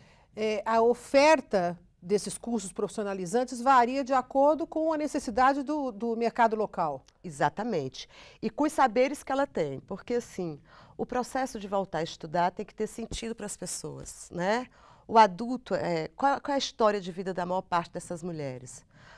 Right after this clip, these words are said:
Speaker 2: Foram mulheres que, no tempo de brincar, tinham que trabalhar,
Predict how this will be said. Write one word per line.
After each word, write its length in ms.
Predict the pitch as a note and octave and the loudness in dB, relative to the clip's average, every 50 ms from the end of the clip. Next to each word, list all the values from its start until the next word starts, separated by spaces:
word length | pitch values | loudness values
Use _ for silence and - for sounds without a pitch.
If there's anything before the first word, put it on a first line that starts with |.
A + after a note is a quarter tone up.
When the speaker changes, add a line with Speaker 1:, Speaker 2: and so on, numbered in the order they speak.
| - _ _ | -20 _ _
Speaker 2:
Foram 260 | - - A3+ A3 G#3+ | -2 0 0 2 2
mulheres 600 | G#3 G#3 G#3 G3+ G#3 A3 A#3 A#3 A#3+ A#3 - - | 0 0 2 4 4 4 4 2 -2 -6 -10 -12
que, 260 | - - G#3+ G#3 G3+ - - | -12 -8 -6 -6 -6 -4 -6
no 100 | G3+ G3 | -8 -4
tempo 300 | - - A#3 A3 - G3 | 0 0 0 0 -2 -4
de 100 | F3+ G3 | -8 -6
brincar, 520 | E3+ F3+ F3+ - - - G#3 G#3 G#3 G#3 | -6 -8 -10 -6 -2 2 2 4 2 2
tinham 180 | - - G#3 G3 | 0 -4 -8 -8
que 100 | - - | -10 -10
trabalhar, 680 | - G3+ F#3+ G3 G3+ G3 F#3 D#3+ C#3+ C3+ C#3 C3+ - | -8 -6 -4 -2 -2 -2 -2 -2 -2 -4 -6 -8 -12